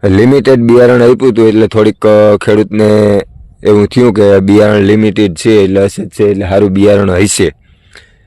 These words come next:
પણ હશે અને છે એમાં ઘણો બધો ફેર છે.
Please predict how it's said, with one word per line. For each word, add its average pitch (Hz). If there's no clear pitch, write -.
પણ 104
હશે 131
અને 120
છે -
એમાં 107
ઘણો 113
બધો 107
ફેર 123
છે. 120